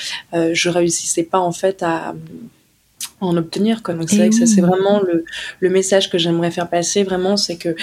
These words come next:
Speaker 1: la boulimie, c'est une maladie. Il y a des syndromes qui en font partie. Le fait de vomir en fait partie, justement. Et
Speaker 2: Ouais.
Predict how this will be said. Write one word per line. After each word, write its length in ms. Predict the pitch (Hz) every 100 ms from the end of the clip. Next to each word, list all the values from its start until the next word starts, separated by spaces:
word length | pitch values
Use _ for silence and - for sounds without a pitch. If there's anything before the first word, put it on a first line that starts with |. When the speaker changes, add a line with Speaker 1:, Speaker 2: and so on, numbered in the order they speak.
| - - -
Speaker 1:
la 120 | 170
boulimie, 380 | 175 180 190 202
c'est 280 | 202 202 196
une 80 |
maladie. 440 | 180 170 170 165 208 240 240 - - -
Il 60 |
y 40 | 175
a 60 |
des 140 | 170 175
syndromes 440 | - 180 180 190
qui 100 | 180
en 60 | 160
font 180 | 180
partie. 440 | 170 165 - 202 220
Le 140 | 175
fait 180 | - 202
de 140 | 170
vomir 420 | 165 190 208 214 190
en 80 |
fait 140 | 175 170
partie, 360 | 170 - 220
justement. 560 | 220 170 - 175 214 233
Et 80 |
Speaker 2:
Ouais. 60 | 214